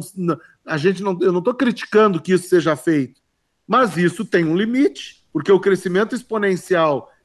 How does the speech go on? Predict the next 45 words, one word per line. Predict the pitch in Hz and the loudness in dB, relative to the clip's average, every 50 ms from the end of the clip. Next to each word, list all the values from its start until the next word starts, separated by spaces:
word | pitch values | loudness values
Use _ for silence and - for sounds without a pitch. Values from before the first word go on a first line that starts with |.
| _ | _
que | _ - | _ -2
uma | 180 175 180 175 | 0 2 2 2
epidemia, | 175 175 151 160 165 156 156 156 160 156 143 127 123 - | 0 -2 -2 -2 -2 -2 0 0 0 0 0 -2 -4 -8
ou | - 139 135 | -10 -8 -6
no | 135 139 | -6 -6
caso | 139 - 165 156 147 156 | -4 -2 -2 -2 -2 -4
uma | 156 151 | -6 -8
pandemia, | 147 - 160 151 151 151 143 143 147 147 | -6 -6 -6 -4 -4 -6 -4 -4 -4 -4
é | 139 | -4
capaz | - 156 143 - - 151 147 131 | -4 -6 -4 -2 -2 -2 -2 -2
de | 123 123 | -6 -8
trazer, | - 139 135 131 117 - 143 165 220 269 - - - - _ _ _ - | -6 -4 -4 -4 -4 0 4 6 6 6 6 4 0 -8 _ _ _ -2
é | 190 180 | -2 0
praticamente | - 185 170 160 - - 185 170 160 165 147 - 190 | 2 2 2 2 2 0 -2 0 0 -2 -2 -2 -4
infinito, | 180 - 240 254 269 311 320 320 - 170 | -4 -4 -4 -2 0 0 0 0 -2 -8
e | |
tu | - - 151 | -10 -8 -8
não | 143 139 | -4 -2
vai | 139 196 233 | 0 0 0
ter | 220 285 | 0 -2
profissional | 220 - 214 196 - - - 180 165 165 175 185 - | -2 0 0 -2 -2 -2 -2 0 2 4 2 2 4
pra | 180 170 | 2 0
operar | 165 - - 170 156 156 165 160 - | 0 0 -2 -2 0 0 0 0 -2
todos | - 165 160 139 147 | -2 -4 -4 -4 -6
esses | 151 139 147 147 127 | -10 -10 -12 -12 -6
leitos. | 143 143 131 120 120 - - _ _ _ _ _ _ _ | -4 -4 -4 -4 -6 -10 -18 _ _ _ _ _ _ _
Tu | - 147 | -2 2
não | 165 180 185 | 4 4 4
acaba | 165 - - 240 262 - 320 302 | 2 2 2 2 2 4 4 4
uma | 277 254 190 | 4 4 4
pandemia | - 226 208 190 180 165 160 165 175 170 | 4 2 4 4 4 4 4 4 2 2
fazendo | 175 185 160 135 135 156 151 143 135 131 | 4 2 0 0 0 -2 -2 0 0 -2
isso, | 123 117 - - | -2 -4 -2 -2
tu | 147 | 0
acaba | 143 139 - - 170 175 156 151 | 0 0 2 2 2 2 0 -2
uma | 165 175 | -4 -4
pandemia | 170 - 196 190 196 196 190 190 196 214 | -2 0 0 2 2 2 2 0 0 0
incessando | 240 214 - - 262 247 - - - - 220 220 269 294 277 214 151 123 - - _ _ _ - | -2 -4 -6 -4 -2 -2 -2 -4 0 2 4 6 6 4 4 0 -2 -4 -4 -8 _ _ _ 0
ou | 165 175 175 | 4 4 4
diminuindo | 170 143 202 196 190 190 180 175 175 165 160 165 | 4 2 0 0 0 0 0 0 0 0 -2 -2
drasticamente | 143 156 165 170 160 - - 190 180 185 180 233 | 0 0 0 0 0 -2 -4 -4 -4 -2 -2 -2
a | 233 | -2
transmissão | - 262 285 294 285 294 220 - 269 262 254 202 | 0 0 0 0 0 -2 0 2 4 4 4 2
do | 151 131 | -2 -4
vírus. | 123 160 156 127 110 - | -4 -4 -4 -4 -6 -10